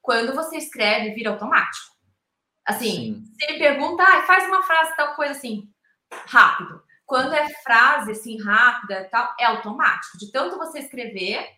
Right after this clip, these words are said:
Speaker 2: Uhum.
Speaker 1: já vira no automático. Agora, ficção, você precisa de uma imersão, porque você tem os ganchos, tem a criação dos personagens, você não pode se perder. E uma coisa que o, o Charles Dickens diz,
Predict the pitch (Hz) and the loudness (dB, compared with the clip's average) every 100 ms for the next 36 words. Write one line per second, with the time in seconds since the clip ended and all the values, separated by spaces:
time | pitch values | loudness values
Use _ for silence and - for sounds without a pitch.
0 | - 139 131 107 101 113 220 220 220 233 | -14 -12 -10 -12 -10 -4 -4 -4 -10 -10
1 | 233 302 165 - - _ _ 330 302 277 | -10 -6 -6 -6 -18 _ _ -2 0 -4
2 | 269 370 381 - - 285 294 208 190 247 | -6 -10 -10 -12 -4 -2 0 -4 -8 -10
3 | 269 320 359 339 - 294 339 349 339 240 | -10 -12 -12 -12 -12 -10 -8 -8 -10 -10
4 | 269 269 254 254 247 - 214 208 - 214 | -8 -8 -8 -8 -12 -12 -10 -10 -16 -20
5 | 214 - 214 - - 233 220 208 208 - | -20 -16 -14 -14 -16 -10 -8 -8 -10 -16
6 | 190 190 - 196 196 - - 202 214 220 | -18 -18 -16 -16 -16 -16 -14 -12 -8 -4
7 | 202 185 180 202 202 202 196 - 202 269 | -4 -4 -12 -12 -10 -8 -8 -8 -10 -8
8 | 233 220 220 - - _ 226 247 285 320 | -6 -6 -6 -12 -20 _ -12 -10 -6 -6
9 | 294 262 254 294 - 254 247 240 233 226 | -4 -4 -4 -6 -10 -12 -10 -10 -8 -6
10 | 208 208 _ _ _ _ - 214 202 196 | -8 -10 _ _ _ _ -14 -10 -8 -6
11 | 185 180 185 226 226 226 226 233 208 - | -6 -8 -4 -2 -2 -6 -8 -6 -8 -8
12 | 214 247 359 | -8 -6 -8